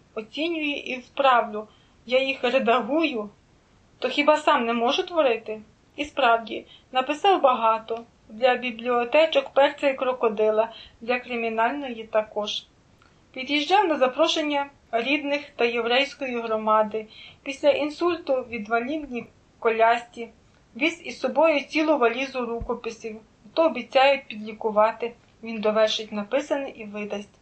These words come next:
Здається, йому сприяли, але з умовою видаватися уже не українською мовою.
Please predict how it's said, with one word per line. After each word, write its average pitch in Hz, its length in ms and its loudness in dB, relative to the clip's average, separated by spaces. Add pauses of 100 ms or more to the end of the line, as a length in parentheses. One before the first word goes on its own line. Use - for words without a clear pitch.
(440)
Здається, 339 380 2
йому 330 240 2
сприяли, 262 760 2 (100)
але 220 280 0
з 214 100 -12
умовою 285 680 0 (380)
видаватися 269 920 4
уже 214 300 -2
не 247 180 -2
українською 220 1000 -4
мовою. 208 540 0